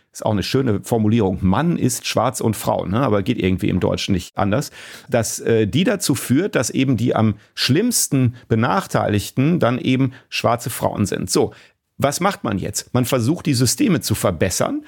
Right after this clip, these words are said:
um irgendwann die gleiche Genauigkeit zu bekommen. Jetzt stellen wir uns vor, das gelingt. Wir haben irgendwann Systeme zur Gesichtserkennung, die also weiße Männer und schwarze Frauen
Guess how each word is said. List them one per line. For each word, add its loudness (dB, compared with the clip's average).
um 0
irgendwann 0
die 0
gleiche 0
Genauigkeit 0
zu -4
bekommen. -2
Jetzt 0
stellen 0
wir 0
uns -2
vor, 2
das -2
gelingt. 0
Wir 2
haben 0
irgendwann -2
Systeme 0
zur 0
Gesichtserkennung, 0
die 0
also 2
weiße -2
Männer 0
und 0
schwarze 0
Frauen 0